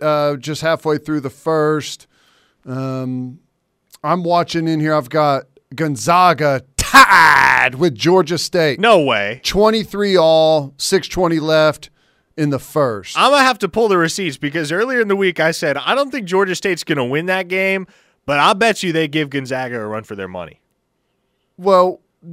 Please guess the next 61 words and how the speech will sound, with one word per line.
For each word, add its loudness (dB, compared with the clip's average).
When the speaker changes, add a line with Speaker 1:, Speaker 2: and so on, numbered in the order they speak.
Speaker 1:
don't 2
play 6
both 6
sides 2
of -6
the -18
thing. -2
Go 4
ahead 2
and -4
make 0
a 2
pick. 2
It's -10
tw-, -2
it's 0
tied 2
right 2
Speaker 2:
Well, 8
Speaker 1:
now. 8
Speaker 2:
I 6
ha-, 4
I 4
have -4
Gonzaga -2
winning -6
the -8
national -4
championship. -14
Speaker 1:
Okay, -6
Speaker 2:
So -2
Speaker 1:
so -2
Speaker 2:
I, 0
I, 2
I, 2
Speaker 1:
you've 0
Speaker 2:
I'm 8
Speaker 1:
already 6
made 6
Speaker 2:
hoping 6
Speaker 1:
your 8
pick. -2
Speaker 2:
Gonzaga 4
makes 2
it 0
out 6
of 0
the -2
woods. -8
Speaker 1:
Right. -4
Speaker 2:
But 0
that 0
Georgia -2
T-, -12
State -8
team -10
can -10
play -6
a -4
little -6
ball. -12